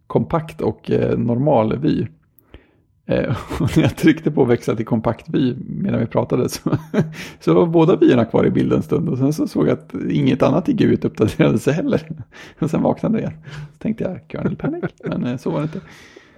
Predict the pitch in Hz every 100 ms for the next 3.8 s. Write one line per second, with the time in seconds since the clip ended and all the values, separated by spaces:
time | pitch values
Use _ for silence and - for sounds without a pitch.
0 | 208 208 _ _ - - 240 180 131 131
1 | - 220 160 123 123 113 - - 135 123
2 | 185 143 117 123 104 - - - - 131
3 | 127 143 170 131 127 - - -